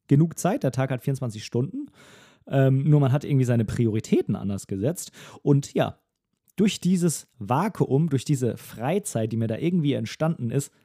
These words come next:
hab ich dann eben mich entschieden, diesen Podcast zu machen. Und mittlerweile ist er so ein fester Bestandteil geworden, dass selbst,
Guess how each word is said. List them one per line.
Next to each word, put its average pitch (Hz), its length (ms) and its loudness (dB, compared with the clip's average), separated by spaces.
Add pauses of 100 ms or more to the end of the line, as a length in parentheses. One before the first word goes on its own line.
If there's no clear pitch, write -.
hab 113 140 -2
ich 120 60 0
dann 131 120 -2
eben 127 180 0
mich 120 120 -2
entschieden, 117 320 -4
diesen 113 140 -2
Podcast 185 400 -2
zu 180 80 0
machen. 175 180 2
Und 160 180 4 (260)
mittlerweile 131 680 4 (200)
ist - 180 0
er 165 100 6
so 151 140 4
ein 220 40 0
fester 185 320 0
Bestandteil 147 460 0
geworden, 113 420 2 (300)
dass - 380 -4 (180)
selbst, 127 640 0